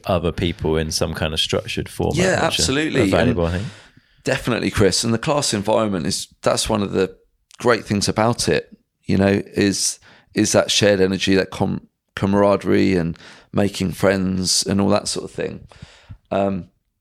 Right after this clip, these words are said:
Speaker 2: and yeah, I mean, that's why at the gym in Bristol, where I coach people, all of the ki-, my kind of weekend warrior, like, everyday riders, I coach them in small groups,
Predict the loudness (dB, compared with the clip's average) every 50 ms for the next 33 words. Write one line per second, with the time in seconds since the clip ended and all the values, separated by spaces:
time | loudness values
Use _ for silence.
0 | _ _ _ _ _ _ _ _ _ _ _ _ _ _ _ _ _ -20 -20 -8
1 | -4 0 2 2 2 2 2 2 2 2 2 0 0 -2 0 2 4 4 4 4
2 | 2 0 -2 -6 -10 -18 _ _ _ _ _ _ _ _ _ _ _ _ -20 _
3 | _ -2 -2 -2 0 -4 -10 -6 0 2 2 2 2 0 -2 -4 -4 -6 -8 -12
4 | _ -4 -4 -4 -2 -2 -2 0 0 -2 -2 -2 -2 -2 0 0 0 0 -2 -4
5 | -4 -4 -4 -4 -6 -10 -8 -10 -12 -10 -8 -8 -6 -6 -6 -6 -8 -12 -14 -16
6 | -20 -20 _ _ _ -4 0 2 2 2 2 0 -2 -12 _ _ _ -20 _ _
7 | _ _ _ _ _ _ -10 -4 -4 -2 -2 -4 -4 -6 -4 -4 -2 -4 -4 -4
8 | -4 -6 -4 -4 -4 -6 -4 -4 -4 -4 0 2 2 2 2 2 0 0 -2 -2
9 | -2 -4 -6 -6 -2 -2 0 0 0 0 0 0 0 -2 -4 -4 -4 -4 -4 -4
10 | -6 -8 -10 -16 -20 -20 -20 -20 -14 -4 -2 -2 -2 0 0 0 0 0 0 -4
11 | -6 -4 -2 -2 -2 -2 -4 -2 -2 -2 0 0 0 0 0 0 0 0 0 0
12 | 0 0 0 -2 -4 -4 -4 -4 -4 -6